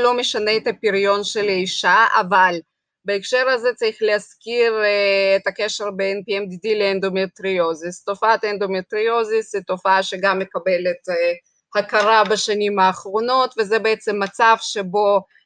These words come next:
קיימת, אה, צמיחה, אה, לא תקינה של רירית הרחם במגוון מקומות בבטן האישה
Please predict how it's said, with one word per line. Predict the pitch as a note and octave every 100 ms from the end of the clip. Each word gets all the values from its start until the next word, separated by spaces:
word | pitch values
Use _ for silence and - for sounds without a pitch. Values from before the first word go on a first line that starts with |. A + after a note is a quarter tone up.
| _ -
קיימת, | G#3+ A3+ A3+ A3 F3+
אה, | A3 G3+ G3+ F3+
צמיחה, | - A3 A3 - B3 A#3 A3+ A3 G#3 D#3+
אה, | G#3 G#3
לא | A3+ A3+
תקינה | _ A#3 G3+ A3
של | A3+ A3+ G#3 G3+
רירית | G3+ G#3 A3 -
הרחם | G3 G#3+ A3+ A#3 G#3+
במגוון | G3 G3 F#3+ G#3 G#3+
מקומות | G3 G3 G3 F#3
בבטן | F#3 F#3+ F#3 F#3+ F#3+
האישה | F3 E3+ - A3+